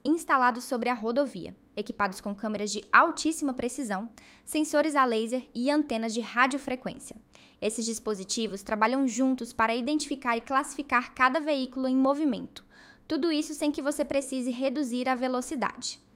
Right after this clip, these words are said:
Na prática, isso se traduz em economia de tempo, redução drástica nos custos operacionais para as empresas e um impacto ambiental muito menor.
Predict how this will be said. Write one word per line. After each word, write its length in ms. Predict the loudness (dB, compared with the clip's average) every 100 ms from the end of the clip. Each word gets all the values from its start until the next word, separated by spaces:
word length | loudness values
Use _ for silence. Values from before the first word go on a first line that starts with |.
| -20 -20 -4
Na 140 | 2 4
prática, 640 | 8 8 6 2 -6 -6
isso 180 | -6 -6
se 100 | -8
traduz 400 | -2 0 0 0
em 140 | 0 -2
economia 480 | -2 -2 0 0
de 120 | 0 -4
tempo, 600 | -4 -2 -2 -4 -6 -6 -20 -18 -4
redução 460 | -2 -2 0 2
drástica 540 | 6 8 6 4 -2 0
nos 240 | 0 -2
custos 400 | -4 -6 -4 -2
operacionais 800 | 0 0 0 0 -2 -4 -4 -6
para 180 | -4 -4
as 140 | -2
empresas 680 | -2 -2 -4 -4 -6 -12 -10
e 120 | -4
um 80 | -2
impacto 380 | -2 -2 -4 -4
ambiental 480 | -6 -4 -6 -2 0
muito 440 | 2 4 4 4
menor. 480 | 2 0 -2 -8 -18